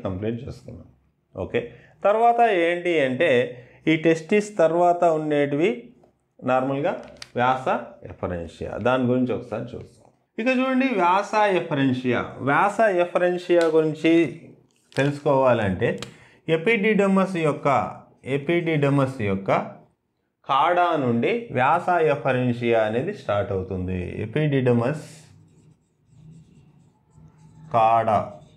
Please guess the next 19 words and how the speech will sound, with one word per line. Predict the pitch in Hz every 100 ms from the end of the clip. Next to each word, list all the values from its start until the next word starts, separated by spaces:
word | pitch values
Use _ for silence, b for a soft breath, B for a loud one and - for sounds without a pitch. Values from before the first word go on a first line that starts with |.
| - - 113
నుండి | 110 107 113 220 240 - - - - - - 120
ఎఫరెన్షియా | 120 147 143 139 131 127 120 113 101
అనేది | 98 101 123 165
స్టార్ట్ | - 92 92 90
అవుతుంది. | 85 82 82 85 82 101 127
ఎఫరెన్షియా | 160 220 233 226 226 220 214
స్టార్ట్ | 147 131 139
అయ్యేసేసి | 135 117 110 110 98 - - 185 240 B B -
ఆ | 147 147
ఎఫరెన్షియా | - 196 202 208 196 196 190
అనేది | 160 156 170 160 170
ఇంగ్యునల్ | 185 190 214 214 214 208
కెనాల్ | 165 151 156 156 151 127
ద్వారా | 113 98 117 101 104
అబ్డామెన్లోకి | 139 175 190 160 135 117 107 107 190 156
రీచ్ | 117 98 87
అవుతుంది. | 82 78 80 - - B B B B
దేనిలోకి? | - 113 131 143 143 139 202 240 B B B 117
అబ్డామెన్లోకి | 123 139 160 170 165 151 143